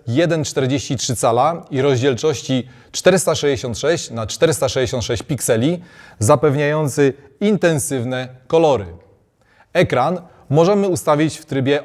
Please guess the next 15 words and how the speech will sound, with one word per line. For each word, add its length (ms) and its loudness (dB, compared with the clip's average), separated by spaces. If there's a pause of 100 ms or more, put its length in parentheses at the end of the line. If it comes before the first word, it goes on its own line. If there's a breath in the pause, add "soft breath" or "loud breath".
Always 500 0
On, 360 -2 (180)
co 160 0
oznacza, 520 0 (240 loud breath)
że 140 2
będzie 240 2
wyświetlał 520 -2
aktualną 640 -2
godzinę 380 -2
przez 240 -6
cały 260 2
czas. 440 -4 (440 loud breath)
Możemy 360 6
również 360 2
wybrać 600 -4